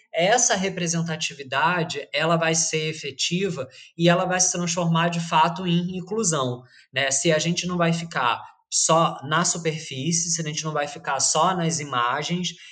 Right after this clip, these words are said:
é, pra atender algum tipo de critério, algum tipo de demanda, né, al-, algum tipo de tendência,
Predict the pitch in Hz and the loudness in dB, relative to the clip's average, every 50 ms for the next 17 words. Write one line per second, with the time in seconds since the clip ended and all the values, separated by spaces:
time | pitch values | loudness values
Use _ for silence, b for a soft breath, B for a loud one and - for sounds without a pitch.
0 | B B - 135 139 135 135 - 156 156 160 165 170 165 190 185 180 170 165 147 | B B -4 -2 -2 -2 -2 -2 0 2 2 2 0 -2 -4 -4 -4 -4 -2 0
1 | 143 143 143 135 139 151 190 202 - - - - 175 165 170 165 - 165 160 - | 0 2 2 0 0 -2 -4 -4 -4 -8 -10 -8 -8 -6 -6 -6 -8 -10 -12 -8
2 | - 135 131 147 160 165 156 143 139 135 143 156 156 - 170 170 170 165 151 143 | -6 -4 -2 0 2 2 2 0 -2 -4 -6 -6 -6 -6 -6 -8 -10 -10 -10 -6
3 | - 139 135 127 123 131 156 170 165 160 147 135 135 131 123 123 120 127 156 165 | -6 -4 -4 -4 -4 0 2 4 4 4 2 0 -2 -2 -2 -2 -4 -4 -2 -2
4 | 165 156 139 127 135 135 131 127 123 127 131 143 156 170 165 165 165 165 165 156 | 0 0 -2 -2 -2 -2 -2 -2 -2 -4 -4 -2 -2 -2 -2 -2 -4 -6 -10 -12
5 | - - - - 156 143 139 131 123 120 127 135 170 170 - - 196 202 196 | -12 -12 -10 -10 -12 -12 -10 -8 -6 -6 -6 -4 -4 -2 -2 -2 -4 -4 -6